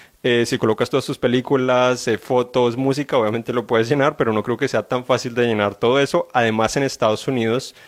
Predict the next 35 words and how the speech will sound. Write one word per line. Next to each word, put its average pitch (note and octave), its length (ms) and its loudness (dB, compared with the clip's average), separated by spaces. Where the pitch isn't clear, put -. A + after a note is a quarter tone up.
Samsung D3 460 0
estará, A2+ 560 0
eh, A#2+ 180 2
regalando A#2 460 0
una B2+ 120 0
tarjeta C3 340 -2
de B2+ 40 2
doscientos A#2+ 360 -4
cincuenta B2+ 320 -2
y - 20 -4
seis - 200 -4
gigabytes A2+ 560 0
a A#2+ 120 0
sus - 180 -6
compradores D#3 600 0
o D3 140 2
también D3 320 0
un A#2 140 0
Gear A2 160 0
Fit C3 220 -4
dos, A#2+ 320 0
como A#2+ 320 2
el A#2+ 140 -2
que C3 80 -2
tengo A2+ 300 0
colocado, D3 420 0
entonces - 300 -6
tienen A#2+ 200 0
la B2 60 2
opción G#2+ 360 -2
de A2+ 280 0
hacer B2 300 -2
eso. D#3 320 -2
También, A2+ 420 0
obviamente, B2+ 640 2